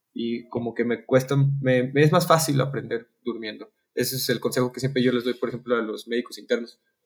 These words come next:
"Duerme". O sea, y, y llega un médico y los regaña y les dice, este, "Mientras, mientras tú estás durmiendo, otro está estudiando para ser mejor que tú",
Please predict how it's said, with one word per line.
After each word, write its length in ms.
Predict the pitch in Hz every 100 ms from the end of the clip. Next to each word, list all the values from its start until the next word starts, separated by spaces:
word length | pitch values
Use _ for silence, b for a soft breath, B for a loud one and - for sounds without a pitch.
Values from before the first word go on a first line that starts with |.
| -
"Duerme". 340 | 113 113 107 _ _ _ _ _ _ _
O 80 | -
sea, 260 | 120 117 113
y, 140 | 110 -
y 100 | 123
llega 180 | 151 175
un 80 | 160
médico 320 | 147 151 143
y 40 |
los 100 | 117
regaña 460 | 113 104 117 135 120
y 40 | 107
les 140 | 104
dice, 460 | 107 - 107 104 -
este, 200 | - 107
"Mientras, 500 | 120 120 117 113 - B B B
mientras 240 | 135 143 139
tú 80 |
estás 220 | 185 202 165
durmiendo, 460 | 131 143 165 147
otro 180 | 135 135
está 140 | 139 143
estudiando 520 | 139 123 120 120 107
para 140 | 104
ser 140 | 107 113
mejor 260 | 110 107
que 80 | -
tú", 280 | - 107 104